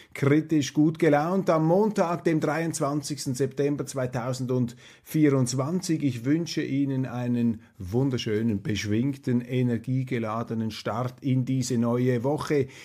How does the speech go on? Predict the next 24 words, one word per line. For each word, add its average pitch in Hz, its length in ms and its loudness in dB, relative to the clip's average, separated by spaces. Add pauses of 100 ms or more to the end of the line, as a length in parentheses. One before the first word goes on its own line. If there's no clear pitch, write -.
(120)
Jeder 165 400 4
Tag 156 340 -2
ist 135 160 -2
eine 135 200 0
Chance 143 640 -2 (320)
und 147 300 2
jeder 151 500 -2
Tag 135 460 -4
ist - 480 -4
ein 139 400 -2
Geschenk. 151 580 0
Sind 202 360 0
wir 185 100 4
uns 175 160 0
eigentlich 151 640 -8
dessen 160 540 -6 (400)
bewusst, 139 680 2
wie 160 200 -2
dankbar 160 760 -2
wir 143 180 2
Schweizer 135 520 -6
dafür 143 360 -2
sein 147 340 -6
müssen, 151 500 -2